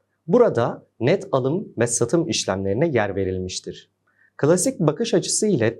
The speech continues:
nette belli bir tarih aralığındaki alım satım farkını temsil ederken Osmanlı Yatırım seviyeyi bir adım daha ileri taşıyarak içerisine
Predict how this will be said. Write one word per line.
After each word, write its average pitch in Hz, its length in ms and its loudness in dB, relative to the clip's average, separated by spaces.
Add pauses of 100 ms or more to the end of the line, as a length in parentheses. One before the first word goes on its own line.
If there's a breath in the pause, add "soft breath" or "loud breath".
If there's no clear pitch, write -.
(100)
nette 113 500 0
belli 139 400 2
bir 120 220 0
tarih 120 480 0
aralığındaki 98 800 0
alım 165 280 0
satım 202 360 -2
farkını 110 480 -4
temsil 113 400 -2
ederken 113 600 -2 (420)
Osmanlı 208 560 0
Yatırım 110 640 -2
seviyeyi 131 680 0
bir 208 220 -2
adım 113 400 -4
daha 110 380 -2
ileri 104 320 -2
taşıyarak 131 640 -2
içerisine 151 640 0